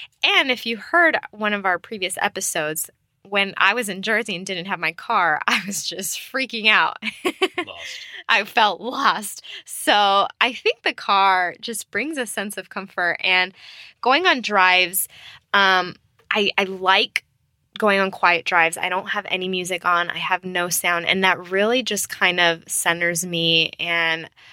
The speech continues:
Speaker 1: allows me to reflect and think about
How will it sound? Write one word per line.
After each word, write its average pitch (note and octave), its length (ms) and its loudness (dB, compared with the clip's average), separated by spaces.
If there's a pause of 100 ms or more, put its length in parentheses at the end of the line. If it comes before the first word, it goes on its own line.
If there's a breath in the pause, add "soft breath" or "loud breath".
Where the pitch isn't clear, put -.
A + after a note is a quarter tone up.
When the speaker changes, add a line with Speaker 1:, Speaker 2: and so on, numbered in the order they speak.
(120)
Speaker 1:
allows F#3+ 500 4
me F#3 200 -8
to E3+ 800 -4
reflect - 840 -2 (140)
and E3+ 580 0 (140)
think B3+ 360 -8
about F3+ 560 2